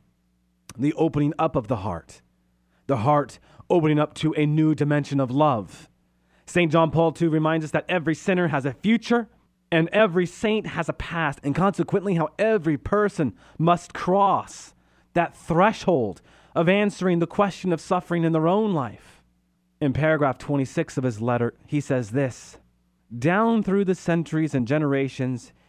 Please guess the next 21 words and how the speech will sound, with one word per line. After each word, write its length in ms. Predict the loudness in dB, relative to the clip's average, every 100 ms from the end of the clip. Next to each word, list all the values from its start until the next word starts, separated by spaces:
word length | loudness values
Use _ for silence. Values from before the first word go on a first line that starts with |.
| _
it 120 | -4
has 220 | -2 -2 0
been 180 | -2
seen 460 | -2 -2 -2 0 0
that 240 | -2 -2
in 120 | -4 -6
suffering, 800 | -4 -4 -4 -4 -6 -4 -8 -12 _ _ _ _ _ _
there 200 | 0 0 0
is 240 | -2 -2
concealed 1120 | -2 0 0 -2 -4 -2 0 0 -2 -8 -14 _ _ _ _ _
a 140 | 0 0
particular 840 | 2 -2 -2 -4 -4 -2 0 0
power 800 | -2 -12 -6 -2 0 0 -4 -8 _ _ _ _ _ -2
that 260 | -2 -2
draws 640 | -4 0 2 2 2 0 -2
a 120 | -6
person 580 | -6 -4 -4 -4 -4 -4 0
interiorly 1200 | 0 -2 -6 -4 0 2 2 0 0 -4 -6 -8 _ _ _
close 440 | -8 0 2 0 -2
to 80 | -8
Christ. 680 | -2 -2 -2 -8 -18 -20